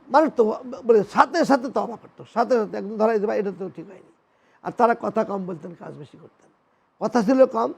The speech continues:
আর খাওয়ারও তাদের সিস্টেম ছিল, নাস্তা খাইতেন হেভি, দুপুরে হাফ, আসরের পরে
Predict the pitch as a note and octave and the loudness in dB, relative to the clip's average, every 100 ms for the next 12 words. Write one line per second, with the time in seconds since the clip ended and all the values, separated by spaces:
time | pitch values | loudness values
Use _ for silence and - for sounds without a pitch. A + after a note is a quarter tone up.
0 | _ _ _ _ - - - A3 C#4 D#4 | _ _ _ _ -20 -18 0 6 8 8
1 | D#4+ - B3 A#3+ G3 G3+ A3+ G3 A3+ G#3 | 6 2 -2 -2 -2 -4 -4 -2 -2 -4
2 | - - G3 A#3 - B3 A3+ G#3 F#3+ F3+ | -10 -14 0 0 2 0 0 0 0 0
3 | C#3 _ _ _ _ _ _ _ _ _ | -4 _ _ _ _ _ _ _ _ _
4 | F3 G#3 A3 C#4+ A3+ C4 C#4+ _ _ _ | 0 4 8 6 6 4 2 _ _ _
5 | _ - A3 C#4+ C#4+ C#4 - C4 D4 | _ -2 2 4 4 2 0 6 6